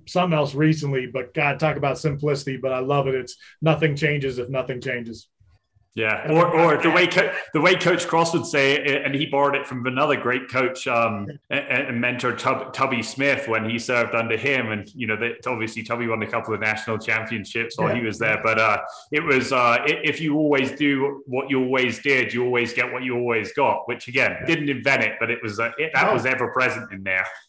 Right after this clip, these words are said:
Speaker 1: For sure, for sure. Yeah, no, that sat on my window for a long time. I was like, "Boy, that's true.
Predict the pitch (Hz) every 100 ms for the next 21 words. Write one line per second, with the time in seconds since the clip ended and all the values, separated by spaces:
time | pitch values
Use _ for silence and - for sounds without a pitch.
0 | 143 139 135 151 143 - - 135 135 139
1 | 123 - 135 135 117 131 139 147 156 160
2 | 147 143 139 139 143 143 135 139 135 135
3 | 131 127 139 131 123 123 120 120 135 123
4 | 120 139 131 - 151 143 -